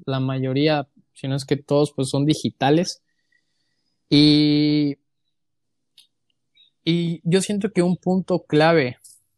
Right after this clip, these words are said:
para, para llevar a cabo, por decir que podcast, que estar leyendo artículos, que,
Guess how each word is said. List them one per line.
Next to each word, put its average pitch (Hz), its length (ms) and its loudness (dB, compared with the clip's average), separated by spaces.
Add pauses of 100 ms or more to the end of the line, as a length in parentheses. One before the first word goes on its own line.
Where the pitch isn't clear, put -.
(160)
para, 127 640 -2
para 127 160 -4
llevar 127 260 -6
a 139 120 -8
cabo, 143 220 -8
por 131 120 -8
decir 135 180 -10
que 147 140 -4
podcast, 120 600 -10
que 117 60 -10
estar 127 220 -6
leyendo 127 640 -2 (680)
artículos, 127 1040 -2
que, 120 380 -4